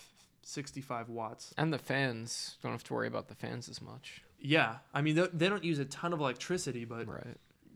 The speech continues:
Speaker 1: you, it's mainly what they're cooling that is the concern, and you wouldn't have to worry about that as much. So, yeah, I think it's gonna be interesting. We went, we went a little bit over time here, but we're, we're gonna, we're gonna pick up all of this stuff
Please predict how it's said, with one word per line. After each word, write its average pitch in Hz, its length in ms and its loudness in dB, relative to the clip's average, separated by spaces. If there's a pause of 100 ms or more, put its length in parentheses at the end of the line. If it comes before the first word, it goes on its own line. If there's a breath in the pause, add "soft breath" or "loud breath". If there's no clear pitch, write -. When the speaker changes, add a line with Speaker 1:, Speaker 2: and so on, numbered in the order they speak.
(100)
Speaker 1:
you, 147 260 0
it's 151 220 6
mainly 175 320 2
what 143 160 0
they're 123 160 -2
cooling 147 460 0
that 117 120 -2
is 117 420 -6
the 131 100 -8
concern, 123 720 -2 (400 soft breath)
and 131 220 2
you 131 80 4
wouldn't 143 180 4
have 131 120 2
to 135 80 -2
worry 127 140 0
about 113 240 -2
that 123 200 2
as 113 240 -8
much. - 400 -2 (160)
So, - 300 -4 (600 soft breath)
yeah, 139 200 4
I 120 100 4
think 156 160 0
it's 160 120 0
gonna 147 120 -2
be 131 80 -2
interesting. 131 340 -6
We 123 80 -2
went, 160 300 -2
we 147 80 -2
went 175 160 0
a 165 40 0
little 170 140 2
bit 147 160 0
over 143 240 0
time 151 360 -4
here, 127 160 -6
but 120 200 -6
we're, 139 240 -4
we're 139 140 0
gonna, 151 280 4
we're 156 140 2
gonna 175 140 4
pick 196 240 4
up 190 160 8
all 170 200 8
of 156 60 4
this 165 140 4
stuff - 420 4